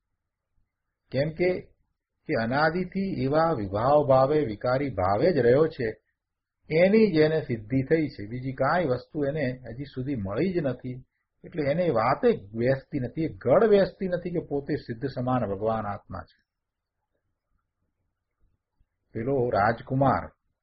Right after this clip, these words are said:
એ તો એની માતા પાસે જ્યારે સાંભળે છે કે ભીલ નથી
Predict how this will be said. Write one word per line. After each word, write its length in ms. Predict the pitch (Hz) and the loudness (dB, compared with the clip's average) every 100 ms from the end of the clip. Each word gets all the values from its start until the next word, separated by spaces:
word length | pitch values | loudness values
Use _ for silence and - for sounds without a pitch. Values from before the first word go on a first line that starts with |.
| _ _ _ _ _ _ - | _ _ _ _ _ _ -8
એ 100 | 127 | -6
તો 460 | 131 160 170 175 - _ _ _ _ _ _ _ _ _ _ _ _ _ | -2 0 0 -4 -12 _ _ _ _ _ _ _ _ _ _ _ _ _
એની 200 | 139 165 | -8 -4
માતા 380 | 127 110 - 151 | 0 0 4 4
પાસે 340 | 156 156 165 | 4 0 0
જ્યારે 220 | 143 147 156 | 4 6 4
સાંભળે 480 | 135 104 101 160 | 0 -2 2 4
છે 220 | 180 160 156 | 4 0 -2
કે 220 | 170 135 | 0 -4
ભીલ 400 | 92 107 156 175 | -2 0 0 2
નથી 500 | 156 - 180 147 | -2 -2 -2 -2